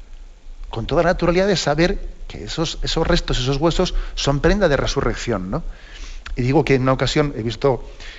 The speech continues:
cómo, eh, habían pedido a unos albañiles, eh, me, vamos, yo les di permiso para que entrasen dentro de clausura y pudiesen hacer allí esas obras, ¿no?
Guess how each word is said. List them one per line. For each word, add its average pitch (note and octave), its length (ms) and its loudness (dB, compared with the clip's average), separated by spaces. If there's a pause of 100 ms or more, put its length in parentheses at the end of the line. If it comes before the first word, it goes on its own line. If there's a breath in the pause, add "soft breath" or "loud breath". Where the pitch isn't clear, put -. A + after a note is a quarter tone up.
(120 loud breath)
cómo, C3+ 440 0 (880)
eh, G2 100 -6
habían B2+ 260 0
pedido B2 260 4
a A#2+ 40 2
unos A#2 200 0
albañiles, B2+ 600 2 (500 loud breath)
eh, D#2 80 -12
me, D2 240 -10
vamos, G2+ 200 -6
yo G#2 80 -4
les G#2+ 120 -4
di A#2+ 120 2
permiso A#2+ 500 0
para G#2+ 100 0
que G#2 100 -2
entrasen G2+ 600 0
dentro G#2 240 -2
de A2 80 0
clausura B2+ 420 4
y B2 40 4
pudiesen A2 420 0
hacer A2 220 0
allí A2+ 160 4
esas A#2 280 0
obras, A#2+ 300 2
¿no? C3+ 140 -2